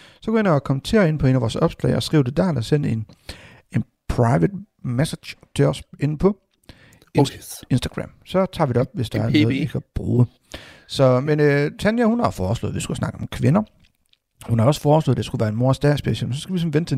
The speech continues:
Speaker 1: til næste år, at de
Speaker 2: Ja, det er lang tid.
Speaker 1: gider jeg ikke rigtig. Eller vi er ikke rigtig. Så derfor så skal vi snakke om kvinder i dag, og vi skal blandt andet snakke omkring, øh, vores forhold til kvinder. Øh, og der er lidt forskellige ting, vi skal igennem, og, øh,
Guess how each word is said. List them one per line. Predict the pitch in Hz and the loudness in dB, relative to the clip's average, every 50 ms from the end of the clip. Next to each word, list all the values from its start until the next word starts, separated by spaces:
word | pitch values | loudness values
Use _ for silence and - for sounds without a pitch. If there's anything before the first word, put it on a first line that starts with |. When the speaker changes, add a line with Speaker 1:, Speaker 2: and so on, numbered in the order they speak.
| 120 113 | -2 0
Speaker 1:
til | 117 135 | 0 0
næste | 160 - - - | -2 -2 -4 -6
år, | - - - 107 98 | -4 -2 -2 -2 -2
at | - 107 - | -2 -2 -2
de | 151 | -2
Speaker 2:
Ja, | 139 - - _ _ _ _ _ - 113 | -2 -4 -8 _ _ _ _ _ -2 -2
det | 101 98 90 87 | -2 -2 -2 -6
er | 82 | -6
lang | 90 90 92 104 | -6 -8 -8 -8
tid. | - - - | -10 -12 -2
Speaker 1:
gider | - 151 139 123 | 0 2 2 2
jeg | - 95 | 0 -2
ikke | 107 - 101 | -6 -8 -8
rigtig. | 101 101 113 - - - - - - - - _ _ | -10 -10 -12 -14 -16 -18 -18 -20 -20 -20 -20 _ _
Eller | - 117 104 | -4 -2 2
vi | 107 120 | 2 2
er | 110 | 2
ikke | 104 - 113 | 2 0 -4
rigtig. | 113 117 117 | -6 -4 -4
Så | - 139 127 - - | -4 -4 -4 -2 0
derfor | 185 190 180 185 185 175 | 0 0 2 0 -2 -2
så | - - 196 | -2 -4 -6
skal | 185 - - 160 | -6 -6 -8 -8
vi | 151 | -6
snakke | - 160 165 165 | -4 -2 0 0
om | 160 | 0
kvinder | - - 190 196 | 0 2 2 2
i | 180 | 4
dag, | 170 208 214 - - - | 4 4 2 2 0 0
og | 139 | 2
vi | 143 151 | 2 2
skal | - - - | 0 -2 -4
blandt | - 151 147 139 143 | -2 0 0 -2 0
andet | - - 127 151 180 190 170 | 0 0 0 0 0 -2 -4
snakke | - - 143 151 156 170 - _ _ | -6 -6 -4 -4 -4 -6 -8 _ _
omkring, | - 131 127 139 - - - 131 135 135 139 - - | -2 0 0 -2 -4 -4 -2 -2 0 0 -2 -4 -8
øh, | - - 101 92 90 90 | -6 -6 -4 -4 -6 -6
vores | 95 95 92 - - | -6 -6 -6 -6 -6
forhold | - - 101 120 151 156 139 - - | -4 2 2 4 6 4 4 2 0
til | - - 107 - | -4 -8 -10 -8
kvinder. | - - 101 113 135 151 147 - _ _ - - - - - - - - - - _ - - | -4 -2 0 0 0 0 0 -4 _ _ -20 -20 -20 -20 -20 -20 -20 -20 -20 -20 _ -2 0
Øh, | - 107 98 90 90 87 85 85 85 78 82 85 - - | 2 2 2 2 -2 -4 -4 -6 -8 -10 -12 -14 -12 -6
og | - 110 107 | -4 -4 0
der | - 147 | 2 2
er | 135 | 2
lidt | 123 135 - | 0 0 -4
forskellige | - - - - 208 202 156 | -8 -4 0 0 0 0 0
ting, | - - 208 196 | -2 -2 -2 -2
vi | - | -4
skal | 208 - - 120 - _ | -4 -2 -2 -4 -4 _
igennem, | - 175 - 220 151 123 - - _ - | 0 0 2 2 0 -2 -4 -8 _ -2
og, | - 117 117 117 117 117 113 113 | 0 2 4 4 4 4 4 4
øh, | 117 113 110 110 110 107 107 107 107 110 | 4 4 2 2 0 0 0 -2 -2 -4